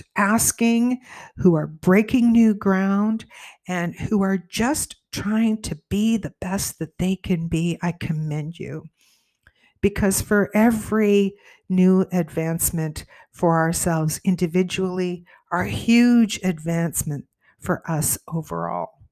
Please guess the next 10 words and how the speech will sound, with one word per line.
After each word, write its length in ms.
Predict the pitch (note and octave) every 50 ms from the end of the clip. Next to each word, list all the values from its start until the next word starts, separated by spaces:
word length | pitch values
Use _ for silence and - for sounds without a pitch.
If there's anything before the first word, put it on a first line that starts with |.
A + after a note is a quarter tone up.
| _ _ _ _ _ _ _ _ _ _ _
So 160 | _ - - B3
whatever 520 | A#3+ C4 C4+ C4+ A#3+ A#3+ A#3+ B3 B3+ B3+
it 80 | B3 A#3+
is, 420 | A#3 G#3 F#3+ F3 E3 - - - _
your 140 | - G3 E3+
craft, 680 | - - - - G#3 G3+ G3 G3 G3+ G3 - - - - - - - _ _
your 200 | _ - - -
talent, 640 | - - - - - G3 F#3+ F#3+ F#3+ F#3+ F#3+ F#3 - - _ _ _ _ _ _ _
your 120 | - B3+ - -
passion, 720 | - - - G3+ G3+ G3+ - - - F#3+ F3+ F3 F3